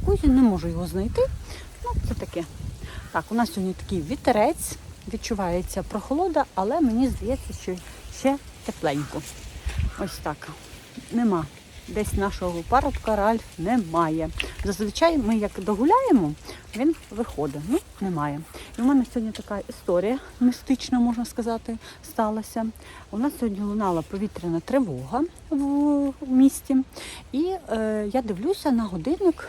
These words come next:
три двадцять, здається. Ну, я не пам'ятаю точний час, але було десь три двадцять. І я дивлюся в Київ цифровий, а в Київ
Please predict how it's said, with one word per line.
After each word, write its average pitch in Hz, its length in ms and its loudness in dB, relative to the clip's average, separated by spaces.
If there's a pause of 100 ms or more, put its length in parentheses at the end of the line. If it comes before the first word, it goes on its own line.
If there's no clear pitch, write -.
(120)
три 269 340 2 (520)
двадцять, 180 460 0 (100)
здається. 185 400 0
Ну, 294 160 6 (180)
я 214 120 0
не 214 120 2 (120)
пам'ятаю 185 540 0
точний 202 340 -2
час, - 340 -2 (420)
але 320 180 4
було 190 260 2
десь 202 260 0
три 233 180 0
двадцять. 151 600 -6 (800)
І 233 160 0
я 262 320 2 (160)
дивлюся 226 500 2
в - 140 -10
Київ 226 200 2
цифровий, - 640 2
а 180 60 4
в - 200 0
Київ 302 200 4